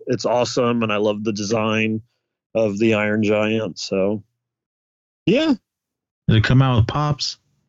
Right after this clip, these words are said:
Speaker 1: They did, but what was interesting was it's, uh, based off of, based around, uh, Ready Player One. <laughs>
Speaker 2: Oh, hmm. Um, I'll have to see. I'll have to watch this again. Is it on, um,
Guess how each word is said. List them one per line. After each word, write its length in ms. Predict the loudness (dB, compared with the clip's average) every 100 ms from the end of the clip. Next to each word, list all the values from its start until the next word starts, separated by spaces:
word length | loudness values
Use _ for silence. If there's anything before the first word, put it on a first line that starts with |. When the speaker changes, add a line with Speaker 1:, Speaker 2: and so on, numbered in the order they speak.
| _ _ _ _ _
Speaker 1:
They 100 | -2
did, 420 | 0 0 0 -2 -6 -16 _
but 220 | -2 0
what 180 | 2 2
was 160 | 2 2
interesting 580 | 0 -4 -6 -2 -2 -2
was 420 | -2 -2 -2 -6
it's, 380 | -2 -2 -4 -2
uh, 460 | 0 2 2 0 -4 _ _ _ -2
based 360 | 0 0 -2
off 280 | -2 0 0
of, 240 | -2 -4 -6 -8 -2
based 340 | 0 0 0
around, 640 | 0 0 0 0 -2 -2 -2
uh, 460 | 0 -2 -4 -6 -8 -14 _ _ _ -20 -20 _ _ _ -4
Ready 220 | 0 0
Player 280 | 0 0 0
One. 340 | 0 0 -4 -10 _ _ _ _ _ _ -20
<laughs> 180 | -6 -4 -2 -4 0 2
Speaker 2:
Oh, 360 | 2 2 0 0 -4 -6 4
hmm. 380 | 6 8 6 4 0 -2
Um, 320 | 0 2 2
I'll 340 | 2 2 2 4
have 200 | 2 0
to 80 |
see. 180 | -4 0
I'll 80 | 2
have 120 | 2
to 80 | 2
watch 340 | 2 2 -2
this 160 | -6 -4
again. 340 | 0 4 6
Is 160 | 6 6
it 280 | 4 2 2
on, 340 | 6 8 8
um, 420 | 8 8 6 4